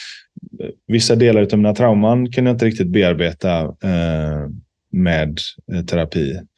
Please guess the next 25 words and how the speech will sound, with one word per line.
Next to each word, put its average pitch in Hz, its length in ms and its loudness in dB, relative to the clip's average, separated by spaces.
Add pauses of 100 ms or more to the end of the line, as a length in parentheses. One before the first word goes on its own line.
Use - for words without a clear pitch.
(720)
Men 104 260 4
som 107 140 2
sagt, - 420 0 (100)
vissa 110 320 2
av 101 60 2 (100)
verktygen 117 460 2
jag 170 120 2
fått 160 160 0
från 110 120 0
terapin 101 520 0
har 98 180 0
jag 95 100 0
kunnat 98 260 0 (220)
använda 110 640 4
i 156 100 4
integreringsfasen 95 1040 0
för 98 140 0
att 92 140 0
faktiskt 92 380 -4
få 98 160 0
ett 82 80 -2
bestående 95 1200 2 (300)
känsla 107 680 0
av, 95 320 4 (1300)
eh, 85 340 -4